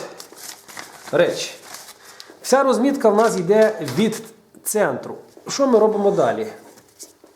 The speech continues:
Ми ставимо нашу заготовку так. Вона має чітких дев'яносто. Для того я її точно робив. Ми маємо тут чітко сто п'ятдесят два міліметра. А сто п'ятдесят два поділити на два, то маємо центр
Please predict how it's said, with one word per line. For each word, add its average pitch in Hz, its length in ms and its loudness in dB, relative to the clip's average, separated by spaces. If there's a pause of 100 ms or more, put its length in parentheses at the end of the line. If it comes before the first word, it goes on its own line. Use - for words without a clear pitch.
(460)
Ми 247 420 2
ставимо 208 420 2
нашу 190 280 0
заготовку 165 540 0
так. 120 280 -4
Вона 190 160 2
має 175 260 2
чітких 160 380 -2
дев'яносто. 123 580 -2 (1600)
Для 156 160 -4
того 165 260 2
я 151 120 2
її 135 120 0
точно 131 360 -4
робив. 110 420 -2
Ми 170 120 -4
маємо 185 440 2
тут 156 200 -8
чітко 202 340 -6
сто - 160 -8
п'ятдесят 151 260 -8
два 127 160 -2
міліметра. 110 600 -8 (1400)
А 131 140 -2
сто 190 200 -2
п'ятдесят 170 440 -2
два 147 200 -2
поділити 131 540 -4
на 117 140 -4
два, 117 320 -4 (240)
то 127 100 -10
маємо 156 580 -4
центр 180 420 0